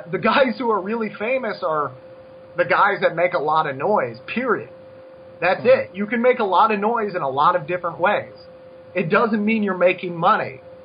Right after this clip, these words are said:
Speaker 1: And, uh, yeah, it, it's, it, it, you just get on with it every, the big thing I always try to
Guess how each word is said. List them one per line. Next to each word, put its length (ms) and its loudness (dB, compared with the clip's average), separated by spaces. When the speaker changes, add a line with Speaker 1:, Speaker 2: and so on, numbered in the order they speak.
Speaker 1:
And, 320 2
uh, 280 6
yeah, 300 2
it, 220 -2
it's, 220 -4
it, 80 -20
it, 120 -10
you 120 -8
just 260 -6
get 200 2
on 260 4
with 160 -4
it 200 -4
every, 280 -2
the 60 0
big 320 0
thing 220 0
I 240 4
always 300 2
try 180 2
to 100 -4